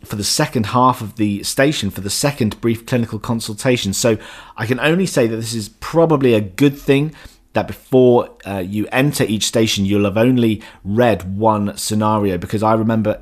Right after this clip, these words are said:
in my exam having to read two Station five scenarios before entering the exam. I did find it difficult to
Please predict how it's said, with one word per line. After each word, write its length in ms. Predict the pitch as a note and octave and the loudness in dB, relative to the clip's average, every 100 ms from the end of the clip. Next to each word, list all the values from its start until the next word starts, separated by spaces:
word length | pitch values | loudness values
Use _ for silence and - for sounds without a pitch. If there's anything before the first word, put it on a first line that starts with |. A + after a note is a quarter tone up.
| - | -4
in 140 | G2 | 0
my 220 | A2+ D3+ | 2 2
exam 400 | D#3 C3+ D3 C#3 - - - | 2 2 2 0 -6 -18 -6
having 200 | A#2+ A#2 | -2 -2
to 100 | A2+ | 0
read 180 | G#2+ - | -2 -4
two 500 | - D3+ D3 B2 - | -2 4 4 4 0
Station 400 | - B2+ - G#2+ | -2 -2 -2 -4
five 300 | - C3+ C3+ | 2 2 2
scenarios 500 | A#2 G#2+ G#2 G#2 G2 | -2 -2 0 0 -4
before 420 | F#2+ - A#2+ - | -8 0 2 2
entering 420 | B2 E3+ - A2+ | 0 -2 -2 -2
the 100 | G#2+ | 0
exam. 360 | G#2 G2+ G2 F#2 - - - - - | -2 -4 -4 -6 -10 -20 -20 -12 -6
I 80 | |
did 320 | G2+ G2+ C#3+ C#3 | -4 2 0 0
find 320 | - C3+ C3+ | 0 0 0
it 160 | A2+ | -4
difficult 480 | C#3 C3+ C#3 B2+ G#2+ | -6 -4 -4 -4 -6
to 340 | - B2+ A2+ | -2 0 2